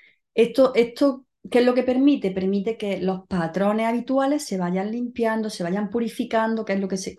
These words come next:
la, el término que se utiliza en el budismo es un, es un,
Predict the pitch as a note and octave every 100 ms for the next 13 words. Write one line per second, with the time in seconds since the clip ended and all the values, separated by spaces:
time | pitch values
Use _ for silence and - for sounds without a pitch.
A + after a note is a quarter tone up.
0 | - F#3+ F#3+ F3+ F3 F#3+ F#3 G3+ G#3+ G#3
1 | G3+ G#3 G#3 G#3 G#3 G3 G3+ G3+ A3 _
2 | _ - G3+ G3+ G3+ G3 - F#3 G#3+ G3+
3 | F#3+ F3+